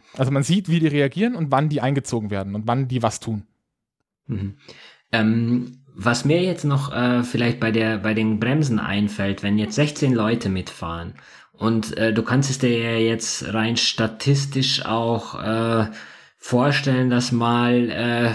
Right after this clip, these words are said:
Speaker 2: einige hundert Kilo mehr mitfahren und beim anderen mal einige hundert Kilo weniger.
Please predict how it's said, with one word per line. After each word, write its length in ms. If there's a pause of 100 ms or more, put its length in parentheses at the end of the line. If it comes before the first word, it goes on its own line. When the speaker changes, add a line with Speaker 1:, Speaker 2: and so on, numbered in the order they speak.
(200)
Speaker 2:
einige 420
hundert 320
Kilo 280
mehr 280
mitfahren 600
und 180
beim 220
anderen 280
mal 160
einige 360
hundert 280
Kilo 300
weniger. 640